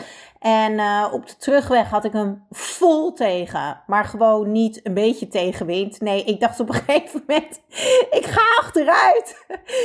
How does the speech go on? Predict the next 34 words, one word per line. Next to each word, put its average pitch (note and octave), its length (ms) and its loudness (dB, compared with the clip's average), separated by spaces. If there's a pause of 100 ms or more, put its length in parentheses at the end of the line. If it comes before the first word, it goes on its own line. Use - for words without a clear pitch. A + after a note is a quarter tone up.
(200)
En C#4+ 140 0
dat D4 140 2
stukje G4+ 400 0
waar C4+ 160 4
ik C#4+ 100 -2
normaal C#4 380 2
twintig E4 380 -2
minuten D#4 440 2
over B3+ 320 2
doe, B3+ 420 4
daar C4+ 140 4
deed D4+ 260 2
ik E4 100 -8
echt D4 280 -4 (220)
dik G#4 360 0
dertig D#4 360 0
minuten D4 520 2
over. A3+ 420 2
En B3 180 -10
mijn C4 260 -6
benen F4 440 2
waren D#4 320 0
aan D4+ 140 2
het D4 160 -4
verzuren. C#4+ 840 0 (100)
Oei, D4+ 380 4
oei, B3+ 240 4
oei, A3+ 220 4
oei, G3+ 240 2
oei. F3+ 240 -4 (240)
Maar F4 220 2
goed, C#4 420 -4 (640)
in G4 280 0
beweging C4+ 960 0